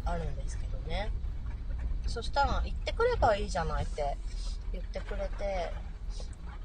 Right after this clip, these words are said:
うん。なんか特に去年の秋、一緒にヨガを学んだ同期の方たちと、よ-、いろんな話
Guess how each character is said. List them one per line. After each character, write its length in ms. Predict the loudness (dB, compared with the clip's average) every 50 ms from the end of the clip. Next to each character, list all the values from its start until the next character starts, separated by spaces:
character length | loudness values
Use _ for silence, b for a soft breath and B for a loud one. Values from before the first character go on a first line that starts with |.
| -8 -8 -8
う 40 | -6
ん。 520 | -6 -6 -4 -4 -4 -4 -6 -6 -8 -8 -8 -8 -8 -6 -8 -6 -6 -6 -8 -8 -8 -6 -6 -6
な 100 | -6 -4
ん 40 | -4
か 100 | -4 -4
特 320 | -4 -4 0 0 2 2
に 340 | 2 0 0 -2 -2 -2 -2 -4 -4 -4 -4 -4
去 100 | -2 -2 -2
年 200 | -2 -2 -2 -2
の 180 | -4 -2 -2 -4
秋、 520 | -4 -4 -6 -6 -6 -6 -4 -4 -4 -6 -6 -8 -8 -10 -10 -8 -6
一 160 | -4 -2 0
緒 180 | 2 2 2 0
に 380 | -2 -2 -4 -4 -4 -4 -2 -2
ヨ 120 | 0 0
ガ 180 | 2 2 0 0
を 40 | -2
学 160 | -2 -2 -2
ん 300 | -2 -2 -2 0 0 0
だ 240 | 0 0 -2 -4 -4 B B B B B B B -8 -6 -6 -6 -6 -6 -6 -4
同 180 | -4 -4 -4 -4
期 140 | -4 -4
の 120 | -4 -4 -4
方 280 | -6 -6 -4 -4 -4
た 140 | -4 -4 -4 -4
ち 140 | -6 -6
と、 340 | -6 -6 -6 -6 -6 -6 -6 -8 -8 -8 -8 -6 -4 -4 -4 -4 -6 -8 -8 -6
よ-、 340 | -6 -4 -4 -4 -4 -4 -4 -4 -6 -6 -8 -8 -8 -6 -6 -6 -6 -6 -6 -6 -6 -6 -6
い 100 | -4 -4
ろ 160 | -2 -2 -2
ん 40 | -2
な 80 | -4
話 420 | -4 -4 -6 -6 -6 -6 -6 -4